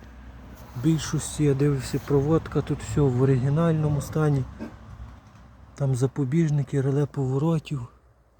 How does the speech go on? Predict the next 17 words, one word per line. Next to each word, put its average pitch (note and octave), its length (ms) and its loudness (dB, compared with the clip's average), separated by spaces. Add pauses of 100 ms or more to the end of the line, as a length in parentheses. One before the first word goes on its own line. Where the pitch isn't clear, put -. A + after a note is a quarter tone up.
(880)
Щось C#3+ 300 -4
реле C#3 260 0
поворотів C3+ 680 -2
тут, F3 300 0
а C#3+ 100 -4
не C#3+ 100 0
в B2 180 -2
панелі. C#3 540 -4
Я B2+ 120 -4
знаю, C3 280 -2
що - 160 -6
воно C3+ 220 -2
має C#3 200 0
бути C3+ 260 -2
в B2+ 80 -8
панелі. D3 480 -2 (4000)
Тут A2 100 -12